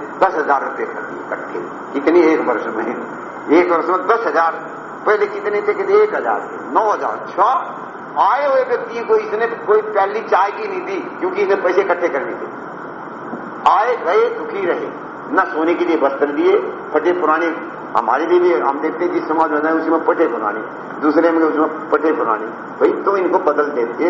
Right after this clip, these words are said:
कम से कम दो तो देते, फटे पुराने वस्त्र, वस्त्र देंगे वो। तो क्यों? पैसा खर्च हो गया तो मेरे ये कैसे कहेंगे कि इतने, इतने नौ,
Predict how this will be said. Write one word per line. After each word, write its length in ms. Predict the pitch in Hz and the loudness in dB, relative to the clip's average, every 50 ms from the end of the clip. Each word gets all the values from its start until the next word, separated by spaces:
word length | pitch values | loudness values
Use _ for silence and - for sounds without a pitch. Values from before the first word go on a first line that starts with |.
| 214 - - - - | 2 2 2 -2 -2
कम 120 | 135 139 | -2 -2
से 160 | - 151 160 | 0 0 0
कम 180 | 156 151 - 160 139 | 2 2 0 0 -2
दो 160 | - 117 110 104 | 0 0 0 4
तो 120 | - 156 175 | 4 2 4
देते, 320 | 156 143 117 104 - 117 113 - - - - | 4 0 0 0 -2 -4 -4 -4 -8 -8 0
फटे 200 | - - - 494 453 | 0 4 4 4 2
पुराने 300 | - 214 208 202 190 180 180 180 - - - - | 2 0 0 0 0 -4 -6 -8 -10 -12 -8 -4
वस्त्र, 360 | - 127 - 127 117 117 110 117 | -4 -4 -4 -6 -10 -10 -6 -2
वस्त्र 220 | 123 127 - - 113 | -2 -2 -2 -2 -6
देंगे 260 | 110 107 107 92 87 - | -6 -6 -8 -8 -8 -10
वो। 600 | - - - - - - - 90 87 - 98 - - - - - - - - - - - - - - - - - - - - - - - - - | -10 -10 -10 -10 -10 -10 -12 -12 -8 -6 -6 -6 -6 -8 -12 -12 -12 -12 -14 -12 -12 -12 -12 -12 -12 -12 -12 -12 -14 -12 -12 -12 -12 -12 -6 -6
तो 60 | - | -6
क्यों? 280 | - - 165 220 247 285 - - - - - - | 0 4 4 4 4 2 0 -4 -8 -10 -10 -4
पैसा 300 | 127 156 180 180 185 190 185 | 0 0 0 2 2 0 0
खर्च 220 | - 190 180 175 | 0 -4 -4 -4
हो 40 | 165 | -2
गया 160 | 151 156 165 165 | 2 2 2 2
तो 120 | 160 175 170 | 2 0 2
मेरे 160 | 160 165 160 156 143 - - 262 - 277 | 2 2 2 2 -2 -4 -8 -8 -4 2
ये 120 | 349 403 | 2 2
कैसे 320 | 403 370 180 175 - - 180 | 2 2 -2 -2 -2 -2 -2
कहेंगे 320 | 156 156 143 143 143 156 180 | 0 0 0 0 0 -2 -2
कि 100 | 175 190 | -2 -2
इतने, 260 | 185 180 175 175 180 | -2 0 0 2 2
इतने 240 | 175 180 175 170 165 | 2 2 0 0 2
नौ, 120 | 160 156 | 2 2